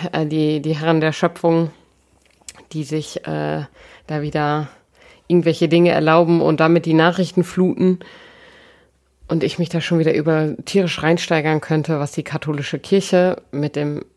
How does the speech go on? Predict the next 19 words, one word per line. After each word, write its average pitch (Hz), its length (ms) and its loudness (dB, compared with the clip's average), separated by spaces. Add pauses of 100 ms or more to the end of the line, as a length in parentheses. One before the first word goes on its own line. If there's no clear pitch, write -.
(240)
Herrn 156 240 -2
Männergesangsverein 156 1160 2 (280)
da 143 280 -6
so, 147 340 -6 (680)
äh, - 60 -12
ausrichtet. - 800 -8
Und 151 260 -8 (300)
deswegen 170 440 0
wundert 233 320 4
mich 190 140 0
das 202 160 -6
auch 156 180 0
nicht, 208 320 0
dass 180 160 0
auf - 320 -2
halt 160 480 -4
privaten, 185 840 -2 (580)
äh, 156 320 -2
Zusammenkünften, 220 1080 0